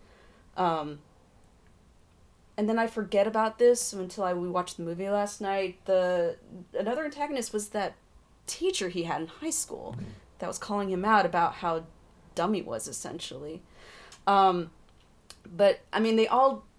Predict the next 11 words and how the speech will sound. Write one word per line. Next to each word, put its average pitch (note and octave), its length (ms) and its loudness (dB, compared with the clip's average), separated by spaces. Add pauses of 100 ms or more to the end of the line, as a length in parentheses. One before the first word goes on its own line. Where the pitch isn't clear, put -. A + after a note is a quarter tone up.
serve B3 460 4
the G#3+ 80 0
same G#3 340 -2
purpose. - 680 -4
They F3 280 -4
all A3 320 4
were F#3+ 200 -8
just F3 420 -12
doubting E3 600 -4 (180)
Rudy. - 420 -10 (580)
Um, F3 300 0